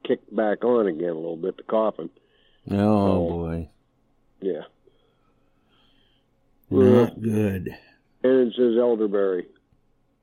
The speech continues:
Speaker 1: I say honey, lemon,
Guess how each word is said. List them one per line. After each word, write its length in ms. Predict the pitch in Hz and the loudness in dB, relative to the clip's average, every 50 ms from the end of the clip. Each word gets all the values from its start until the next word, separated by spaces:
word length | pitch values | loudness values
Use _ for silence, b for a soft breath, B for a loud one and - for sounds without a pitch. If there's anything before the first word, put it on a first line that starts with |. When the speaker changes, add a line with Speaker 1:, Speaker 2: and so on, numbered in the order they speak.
| _ _ _ _ _ _ _ _ _ _ _ _ _ _ _ _ _ _ _ _ _ _ _ _ _ _ _ _ _ _ _ _ _ _ _ _ _ | _ _ _ _ _ _ _ _ _ _ _ _ _ _ _ _ _ _ _ _ _ _ _ _ _ _ _ _ _ _ _ _ _ _ _ _ _
Speaker 1:
I 140 | - 101 110 101 - | -4 -4 -4 -2 0
say 200 | 120 110 101 98 | 0 0 0 0
honey, 460 | 95 110 120 127 131 135 135 127 127 - _ _ _ _ _ _ _ _ _ _ _ _ _ _ _ _ _ _ _ _ _ _ _ _ _ _ _ _ _ _ _ _ _ _ _ _ _ | 0 0 0 2 2 2 2 0 -2 -8 _ _ _ _ _ _ _ _ _ _ _ _ _ _ _ _ _ _ _ _ _ _ _ _ _ _ _ _ _ _ _ _ _ _ _ _ _
lemon, 560 | 107 113 120 123 117 120 117 117 113 113 104 | -2 0 0 2 2 0 0 -2 -4 -8 -12